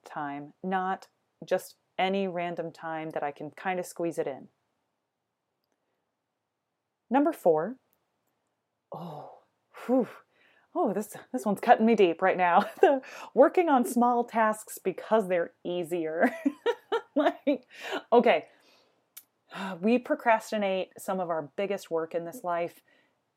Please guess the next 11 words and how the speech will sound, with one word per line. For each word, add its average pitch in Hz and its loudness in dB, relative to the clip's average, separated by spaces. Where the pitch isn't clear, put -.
by 190 2
doing 196 -4
things 196 -4
that 175 -2
are 156 -6
not 196 -4
that 190 -2
important. - -8
Do 240 0
you 262 6
remember 240 4